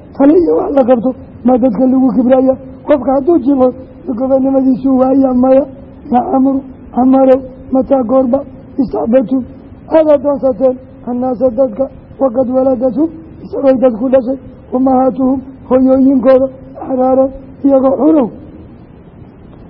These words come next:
Thamaratun tayyibatun lilcadli. Cadliga sidaas marka loogu dhaqmo, loo hirgeliyo, miro macaan baa dhalana. Maxaa mirihii ka mid? Waxaa ka mid ah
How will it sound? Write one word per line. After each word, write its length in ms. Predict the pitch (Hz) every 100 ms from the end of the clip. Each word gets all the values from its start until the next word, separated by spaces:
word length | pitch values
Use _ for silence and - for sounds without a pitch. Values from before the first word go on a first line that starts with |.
| - - - -
Thamaratun 680 | 262 277 311 294 285 294 277
tayyibatun 600 | 262 269 254 311 302 285 269
lilcadli. 520 | 262 - 233 254 262 - - - - - - - - - - - - - - - - - - - - - - - -
Cadliga 580 | 349 339 277 254 233 294 - - - - - - - - - - -
sidaas 300 | 294 277 214
marka 260 | 277 220 254
loogu 280 | 254 269 285
dhaqmo, 260 | 262 254 254
loo 200 | 294 311
hirgeliyo, 480 | 277 233 262 254 240 - - - -
miro 200 | 262 285
macaan 280 | 247 233 247
baa 140 | 226 226
dhalana. 360 | 214 220 185 - - - - -
Maxaa 180 | - 269
mirihii 360 | 269 277 254
ka 120 | -
mid? 200 | 233 226 - - - - - - - - - - - -
Waxaa 240 | - 247
ka 140 | 214 277
mid 220 | 330 285
ah 80 | 254